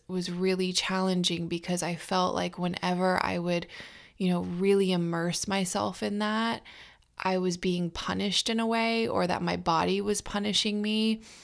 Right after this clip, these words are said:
And mentally, that, that really, you know, takes a toll after a while. And I would just remember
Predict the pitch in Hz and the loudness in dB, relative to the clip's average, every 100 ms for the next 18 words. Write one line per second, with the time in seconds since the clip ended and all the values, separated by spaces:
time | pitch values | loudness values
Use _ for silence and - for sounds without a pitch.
0 | - - - 196 190 185 202 226 - 214 | -18 -14 0 4 4 4 2 0 0 0
1 | 180 170 175 156 - - - 185 170 190 | 2 2 2 2 2 -2 -2 0 0 -2
2 | 190 190 185 - - 185 175 165 - 185 | 0 0 -2 -8 -6 -2 -2 -2 -2 -2
3 | 180 180 175 - 185 190 165 180 180 170 | -2 -6 -4 0 2 2 0 -2 -4 -2
4 | 160 165 165 165 165 165 165 165 175 _ | 0 2 2 0 -2 -2 -2 -4 -8 _
5 | _ _ _ _ - - 180 185 180 185 | _ _ _ _ -16 -4 0 2 2 0
6 | 170 175 175 180 180 180 165 | 0 0 0 2 2 2 2